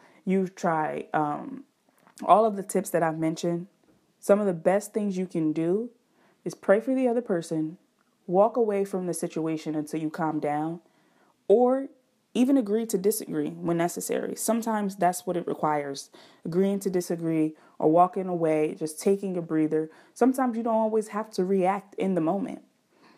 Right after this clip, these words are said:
So whatever action you decide that's right for the situation, just make sure you're doing it from a place of love and kindness.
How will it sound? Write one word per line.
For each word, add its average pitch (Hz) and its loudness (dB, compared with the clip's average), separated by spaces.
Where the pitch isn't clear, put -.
So 202 4
whatever 226 4
action 208 -4
you 196 -2
decide 180 2
that's 165 -6
right 165 0
for 165 -4
the 165 -4
situation, 165 0
just 202 -6
make 226 0
sure 254 -2
you're 214 -4
doing 175 0
it 175 -6
from 160 -4
a 156 0
place 165 -4
of 156 -2
love 151 2
and 156 -4
kindness. - -6